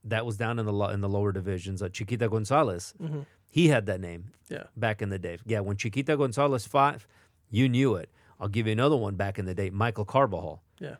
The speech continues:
Speaker 1: When my, and those guys fought a couple of fights, epic battles. Um, th-, th-, those, those guys had the same names, by the way.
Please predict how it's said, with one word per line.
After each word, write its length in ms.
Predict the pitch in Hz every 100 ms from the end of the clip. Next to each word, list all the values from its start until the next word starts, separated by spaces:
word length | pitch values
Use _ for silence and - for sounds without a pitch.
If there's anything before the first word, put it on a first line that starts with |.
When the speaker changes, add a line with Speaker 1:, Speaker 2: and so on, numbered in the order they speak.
| -
Speaker 1:
When 160 | 104 107
my, 140 | 120
and 120 | 117 113
those 140 | 113
guys 220 | 123 104
fought 340 | - 117 113 -
a 80 | 113
couple 280 | - 120 107
of 80 | 95
fights, 340 | - 117 98 -
epic 320 | 131 113 87
battles. 420 | 95 85 73 82 -
Um, 380 | 104 95 87 87 _ - _ _ _ _ _
th-, 480 | - 110 139 139 113
th-, 180 | 131 120
those, 260 | 131 139
those 320 | 120 113 135 127
guys 180 | 131
had 120 | 127 107
the 60 |
same 220 | - 127
names, 240 | 123 113 101
by 160 | 101
the 80 | 92
way. 200 | 82 95